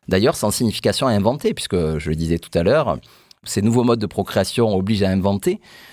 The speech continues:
de la signification, obligent à inventer de la relation, mais c'est peut-être le propre de la famille, toujours d'obliger à inventer de la relation et de la signification.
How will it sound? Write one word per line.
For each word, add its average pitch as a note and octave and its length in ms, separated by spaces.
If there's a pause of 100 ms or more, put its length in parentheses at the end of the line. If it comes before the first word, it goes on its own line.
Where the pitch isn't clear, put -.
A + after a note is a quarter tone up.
(120)
de F2 100
la F#2+ 120
signification, G2 640
obligent G2 200
à F#2+ 60
inventer F2+ 280
de G2 60
la F2 60
relation, E2+ 360
mais G#3 80
c'est - 120
peut-être G#2 180
le - 60
propre A2 200
de G2 60
la F#2 80
famille, D3 440 (100)
toujours C#3 400
d'obliger F2+ 360
à D2+ 120
inventer F#2+ 460
de F#2 40
la F2+ 80
relation F2 400
et F2+ 40
de E2+ 40
la D#2+ 60
signification. - 720